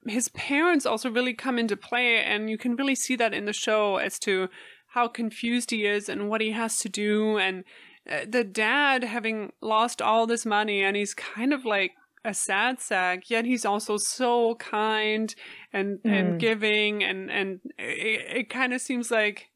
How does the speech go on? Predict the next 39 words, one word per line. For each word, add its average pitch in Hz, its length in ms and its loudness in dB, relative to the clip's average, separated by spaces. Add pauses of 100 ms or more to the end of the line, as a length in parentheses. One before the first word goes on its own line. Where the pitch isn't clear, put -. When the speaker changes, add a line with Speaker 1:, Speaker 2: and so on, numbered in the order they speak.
Speaker 1:
good 233 240 0
cop, 208 360 0
bad 208 360 2
cop, 180 360 0
right? 202 240 0
Where 208 140 0
the 202 100 -2
mom 214 440 2
is 220 120 4
Speaker 2:
Yeah. 208 180 6
Speaker 1:
always 170 220 2
put 233 200 -2
into 220 300 -4
this 196 200 0
position 208 580 -2
of 190 100 -2
like, 190 160 -2
"Well, 208 140 0
I 208 100 2
can't 226 340 -4
be 214 120 -2
like 196 180 -2
the 208 80 0
Disney 214 420 0
dad 185 320 2
all 180 180 -2
the 180 100 -4
time. 180 240 -2
Like, 175 160 -2
I 185 140 2
have 208 160 2
to 214 100 -10
give 190 280 -4
the 196 100 -2
kids, 254 520 0
like, 196 180 -4
the 202 80 -8
tough 202 360 -6
love." 196 400 0